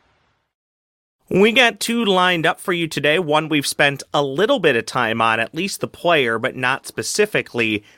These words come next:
the injury. From David Houston, ninety-four twenty.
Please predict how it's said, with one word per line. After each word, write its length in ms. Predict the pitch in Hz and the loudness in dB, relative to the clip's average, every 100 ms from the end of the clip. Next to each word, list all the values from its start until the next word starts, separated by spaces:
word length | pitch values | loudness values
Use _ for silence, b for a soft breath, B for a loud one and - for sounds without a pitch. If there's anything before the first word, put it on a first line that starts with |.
| b - | b -6
the 180 | 143 - | -6 -2
injury. 720 | 175 208 208 127 107 95 90 - b b b | -2 -2 -2 -2 -4 -8 -12 -16 b b b
From 320 | - - 165 131 | -6 0 0 2
David 540 | 170 233 262 247 226 | 2 4 4 4 2
Houston, 880 | 170 170 170 269 311 - 247 143 107 _ - | 0 0 0 0 0 2 0 0 -4 _ -10
ninety-four 840 | 120 120 151 190 196 - 170 151 | -4 0 0 -2 -4 -2 2 2
twenty. 560 | - - 151 160 107 | 0 -2 0 0 -2